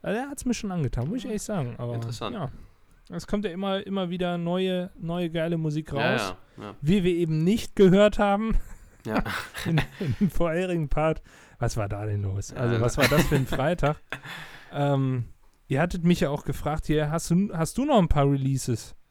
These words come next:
Speaker 1: die irgendwie
Speaker 2: Genau.
Speaker 1: jetzt rausgekommen sind, die mega geil sind?
Speaker 2: Ja.
Speaker 1: Und dann hab ich, hab ich mein Release-Radar gecheckt, hab gecheckt, was hab ich mir aufgeschrieben.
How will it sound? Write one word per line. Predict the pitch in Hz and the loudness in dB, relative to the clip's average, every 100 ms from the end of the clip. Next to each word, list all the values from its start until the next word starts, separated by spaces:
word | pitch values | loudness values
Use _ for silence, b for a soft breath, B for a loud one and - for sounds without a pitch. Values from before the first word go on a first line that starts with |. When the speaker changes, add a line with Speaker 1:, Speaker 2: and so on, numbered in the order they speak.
| b b b b b | b b b b b
Speaker 1:
die | 135 131 135 | 0 2 2
irgendwie | 131 143 | 0 2
Speaker 2:
Genau. | 135 135 | 2 2
Speaker 1:
jetzt | 131 - | 0 0
rausgekommen | 147 156 156 - 151 | -2 -2 -4 0 0
sind, | 127 135 - | 2 0 0
die | |
mega | 131 131 131 120 | 0 0 0 -2
geil | 120 120 | -4 -4
sind? | 127 143 | -2 0
Speaker 2:
Ja. | 101 | 0
Speaker 1:
Und | 120 | 0
dann | 117 | -2
hab | 139 | 0
ich, | 143 - 127 | -2 -4 -2
hab | 135 | 2
ich | 196 | 2
mein | 135 123 | 2 2
Release-Radar | 117 117 131 - 175 185 190 | 2 0 -2 -4 -2 -2 -2
gecheckt, | 185 - 185 - | -2 -2 -4 -4
hab | 156 - | -8 -6
gecheckt, | 165 - 165 | -6 -6 -6
was | 151 139 | -4 0
hab | 143 | 0
ich | 127 | 0
mir | 113 | -4
aufgeschrieben. | 113 - 160 - 175 180 | -6 -6 -6 -4 -4 -4